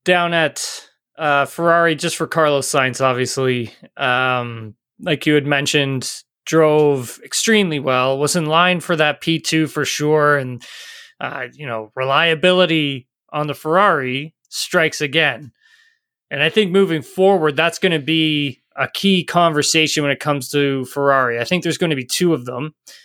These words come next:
And it has nothing to do with the performance of the car. I think it has everything to do with the reliability of the car. And I think it has everything to do with the strategic calls coming from behind the pit wall.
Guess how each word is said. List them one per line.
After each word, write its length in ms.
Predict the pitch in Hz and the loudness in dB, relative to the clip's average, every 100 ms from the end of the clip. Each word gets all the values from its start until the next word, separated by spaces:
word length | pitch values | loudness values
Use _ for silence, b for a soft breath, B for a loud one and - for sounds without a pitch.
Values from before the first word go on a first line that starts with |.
| B B B | B B B
And 320 | - 147 143 143 | -2 0 0 -2
it 100 | - | -2
has 220 | 151 143 | -2 0
nothing 300 | 190 196 214 | 0 2 2
to 100 | 180 | 2
do 320 | 156 180 175 | 2 4 4
with 160 | 170 165 | 2 -4
the 80 | |
performance 560 | 135 139 - 165 156 - | -8 -8 -4 -2 -4 -8
of 80 | 131 | -8
the 60 | |
car. 360 | 131 180 175 147 | -2 2 4 4
I 60 | 135 | 2
think 160 | 165 | -2
it 40 | 143 | -2
has 140 | 143 | 0
everything 420 | 147 185 202 190 | 0 0 0 0
to 80 | 160 | 0
do 200 | 147 156 | 0 0
with 140 | 147 139 | 0 -2
the 80 | |
reliability 720 | 123 127 143 139 131 202 226 202 | -8 -2 0 0 2 2 4 2
of 100 | 190 | 2
the 100 | 190 | 0
car. 420 | 196 202 220 226 | 2 4 4 2
And 180 | 135 139 | 0 -2
I 60 | |
think 180 | 135 165 | -2 0
it 60 | 143 | 0
has 160 | 143 | 0
everything 320 | 151 160 156 165 | 0 0 -2 -2
to 60 | |
do 160 | 143 156 | 0 -2
with 100 | 151 | -2
the 80 | 135 | -8
strategic 560 | - - 180 151 147 | -14 -6 -4 -2 -4
calls 420 | 196 196 180 160 | 0 2 2 0
coming 260 | - 165 156 | -2 -6 -6
from 200 | - 143 | -6 -8
behind 300 | 123 117 127 | -8 -12 -16
the 40 | |
pit 160 | - - 160 | -16 -14 -4
wall. 240 | 185 - | -4 -4